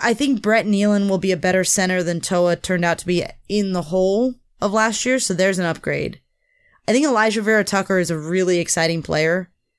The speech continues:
uh, on, on the offensive line, and I, I'm really happy for him, but he's replacing Chris Brown, who was probably U S C's best offensive lineman last year, so you're kinda at level there. Andrew Voorhees is Andrew Voorhees.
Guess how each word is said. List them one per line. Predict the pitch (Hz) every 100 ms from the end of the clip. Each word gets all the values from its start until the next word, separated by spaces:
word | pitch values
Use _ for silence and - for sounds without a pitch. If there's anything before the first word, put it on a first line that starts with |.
| _ -
uh, |
on, | 170 202 175 170
on | 151 180
the |
offensive | 175 170 170 165
line, | 165 175
and | 165
I, | 160
I'm | - 170
really | 180
happy | 175 165
for | 170 214
him, | 208
but | 190
he's | 196 254 214
replacing | 202 - 202 208 226 214
Chris | 214 208
Brown, | - 175 190 196
who |
was | 170
probably | - 180 180 180
U | 175
S | 175
C's | 185
best | - 170 151 170 - - - _ _
offensive | - 214 240 240
lineman | 269 269 277
last | 269 277 285
year, | 285 294 285 _ _ _ _
so | - - 190 180
you're | 180 175 175
kinda | - 175 190 190
at | 180 175 - - - _ _ _ - _ -
level | 175 175 190
there. | 190 196 214 220 - _ _ _ _
Andrew | 190 196 208
Voorhees | 220 214 208 190
is |
Andrew | 196 196 185
Voorhees. | 180 175 175 165 156